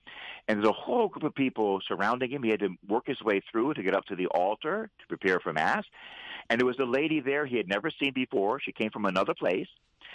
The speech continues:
but he happened to see her, and he looked at her, and he pointed to her. She came there specifically to see him, to ask him a very important question. And he looked at her, and he said,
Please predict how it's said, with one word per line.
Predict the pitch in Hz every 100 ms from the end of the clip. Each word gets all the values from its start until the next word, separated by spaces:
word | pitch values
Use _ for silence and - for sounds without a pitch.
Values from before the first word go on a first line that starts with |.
| -
but | -
he | 110
happened | 139 170 185
to | 185
see | 165 143
her, | 143 147
and | 127
he | 120
looked | 120 147 120
at | 98
her, | 113
and | 113
he | 117
pointed | - 240 233
to | - 104
her. | 87 92 240 254 _ - -
She | - -
came | - 190 160
there | 147 139
specifically | - 117 151 - - 151
to | 120 -
see | 131 110
him, | 180 311 127 76 120 _ - - -
to | 127
ask | 139 143 -
him | 123
a |
very | 95 85 175 185
important | 151 127 143 110 113
question. | 110 101 - - 62 - _ - - - -
And | 123
he |
looked | 131 180 -
at | 120 104
her, |
and | 101
he | 104
said, | 113 95